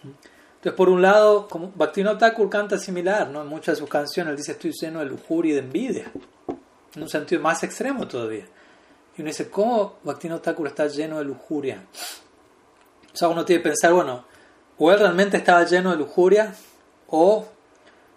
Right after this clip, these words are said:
o no, pero lo está, compuso la canción pensando en nosotros, o no está pensando en nosotros, realmente lo dice desde un lugar genuino de sí mismo,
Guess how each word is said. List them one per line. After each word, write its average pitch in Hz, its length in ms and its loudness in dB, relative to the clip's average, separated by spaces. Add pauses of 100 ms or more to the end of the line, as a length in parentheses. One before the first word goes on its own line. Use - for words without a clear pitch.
(200)
o 135 100 -6
no, 160 440 0 (380)
pero 139 220 0
lo 135 60 -2
está, 175 280 -2 (200)
compuso 190 480 2
la 160 120 4
canción 165 520 -2 (300)
pensando 160 400 0
en 147 60 -6
nosotros, 175 580 -2 (760)
o 220 380 4 (1900)
no 175 180 -2
está 247 300 4
pensando 180 400 0
en 156 60 -4
nosotros, 185 420 0
realmente 160 440 -2
lo 139 140 0
dice 160 340 0
desde 139 160 -4
un 151 120 -8
lugar 147 240 2
genuino 156 420 -8
de 139 100 -2
sí - 140 -4
mismo, 190 480 -4